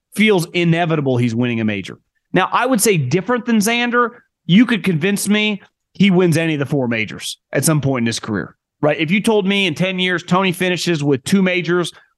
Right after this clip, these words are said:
a P G A and an Open championship, it's believable. Like, to me, it's not inevitable that he wins the Masters, uh, but it, it's, he's gonna be in the mix all the time. A little bit like a poor man's,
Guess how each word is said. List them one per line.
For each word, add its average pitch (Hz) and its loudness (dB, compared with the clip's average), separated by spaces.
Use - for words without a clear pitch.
a 143 -2
P 190 6
G 170 2
A 170 -2
and 143 -4
an 135 0
Open 165 0
championship, 160 -2
it's 135 -4
believable. 120 -4
Like, 131 -6
to 180 4
me, 208 4
it's 156 -2
not 170 -2
inevitable 147 0
that 165 0
he 170 2
wins 170 0
the 170 -4
Masters, 170 -4
uh, 143 0
but 156 -4
it, 139 -6
it's, - -10
he's 139 2
gonna 175 2
be 165 0
in 151 0
the 143 2
mix 147 0
all 131 0
the 120 -4
time. 98 -6
A 165 0
little 220 4
bit 208 0
like 165 -4
a 135 -4
poor 214 2
man's, 220 0